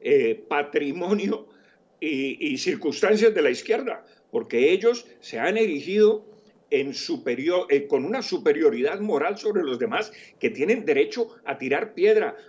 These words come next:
a destruir los inmuebles, porque solo salen a la calle a destruir. En cambio, fíjese usted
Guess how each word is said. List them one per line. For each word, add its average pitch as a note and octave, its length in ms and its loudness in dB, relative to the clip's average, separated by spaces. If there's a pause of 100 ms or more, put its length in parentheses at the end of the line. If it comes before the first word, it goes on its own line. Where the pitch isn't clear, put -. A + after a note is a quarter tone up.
(100)
a C#3 120 0
destruir C#3 600 -2
los A3 200 -2
inmuebles, E3+ 580 2
porque - 320 -10
solo G3+ 340 -4
salen G3 360 -2
a C3+ 60 -2
la B2 140 -6
calle F#3 320 0 (200)
a C#3+ 80 -2
destruir. C#3 520 0
En C3 100 -4
cambio, G3 300 0
fíjese G#3 380 0
usted G3+ 320 0